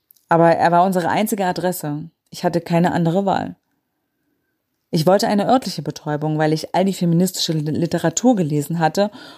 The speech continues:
und da stand, dass es wichtig sei, um Abschied zu nehmen. Aber auch, um zu sehen, dass es kein fertiges Baby ist,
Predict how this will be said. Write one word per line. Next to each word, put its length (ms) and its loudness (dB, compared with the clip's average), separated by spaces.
und 160 -2
da 100 4
stand, 600 0
dass 120 -4
es 180 -4
wichtig 300 2
sei, 220 4
um 80 0
Abschied 340 -4
zu 140 -8
nehmen. 400 -4
Aber 240 4
auch, 320 4
um 180 -4
zu 120 -2
sehen, 400 4
dass 160 -2
es 120 -6
kein 220 -2
fertiges 540 -2
Baby 320 -2
ist, 360 -10